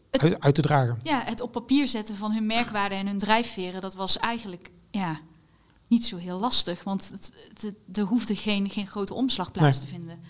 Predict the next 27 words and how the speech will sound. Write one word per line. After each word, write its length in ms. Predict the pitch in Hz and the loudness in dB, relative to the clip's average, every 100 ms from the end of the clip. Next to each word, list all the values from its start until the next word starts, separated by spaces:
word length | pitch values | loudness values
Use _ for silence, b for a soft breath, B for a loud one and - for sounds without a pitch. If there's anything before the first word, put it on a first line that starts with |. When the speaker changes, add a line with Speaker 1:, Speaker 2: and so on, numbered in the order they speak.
| B B | B B
Speaker 1:
Nee, 160 | 233 | 0
en 100 | - | 2
die 120 | 226 226 | -2 0
workshop 320 | 285 - - | 4 4 2
was 140 | 208 | 0
eigenlijk 320 | - 190 240 - | 2 0 -2 -6
vooral 240 | - 247 | 0 2
heel 160 | 233 220 | 4 2
herkenbaar 520 | 196 196 262 208 170 | -2 -4 -2 -2 -4
voor 220 | 170 170 | -6 -8
ze. 80 | 175 | -6
Speaker 2:
Ja, 60 | 170 - B B B B B B 151 | -8 -12 B B B B B B 6
Speaker 1:
Ja. 20 | |
Speaker 2:
dus, 220 | 143 170 196 | 8 6 4
eh, 80 | 202 - | -8 -6
het, 360 | 160 160 - B B B _ - | -4 -4 -8 B B B _ -6
dus 180 | - 147 | 4 6
rebranding 640 | 147 180 175 170 165 165 175 - - - _ _ _ | 10 10 12 10 10 6 2 -6 -20 -20 _ _ _
vind 280 | - - 151 | -2 4 6
ik 100 | 147 | 4
vooral 260 | - 151 147 | 2 2 4
visueel, 500 | - 139 131 135 135 | 4 2 4 4 4
vind 160 | 139 | 2
ik 120 | 135 131 | 0 0
die 240 | 135 127 | 0 4
heel 180 | 123 151 | 6 4
spannend. 580 | - 143 147 151 156 | 4 0 0 0 -4